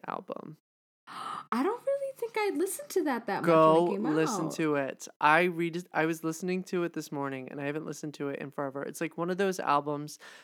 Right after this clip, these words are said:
Speaker 1: that you buy on iTunes as a kid, and then it just sits there forever. It's, like, one of those few random ones.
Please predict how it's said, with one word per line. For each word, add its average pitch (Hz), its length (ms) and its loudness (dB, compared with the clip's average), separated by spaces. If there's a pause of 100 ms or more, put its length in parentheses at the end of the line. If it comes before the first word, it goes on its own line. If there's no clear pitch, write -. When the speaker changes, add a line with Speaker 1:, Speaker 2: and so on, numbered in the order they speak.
(120)
Speaker 1:
that 170 80 0
you 175 140 -2
buy 147 280 6
on 143 140 2
iTunes 139 500 -4
as 143 140 -2
a 143 60 -6
kid, 131 480 -2
and 139 120 -8
then 135 100 -4
it 135 120 -8
just - 220 -8
sits - 240 -12
there 139 240 -2
forever. 135 500 -4
It's, - 180 -10
like, 147 180 -4
one 143 100 -2
of 139 60 -4
those 139 180 -2
few 135 500 -4
random 135 400 -2
ones. 147 480 -2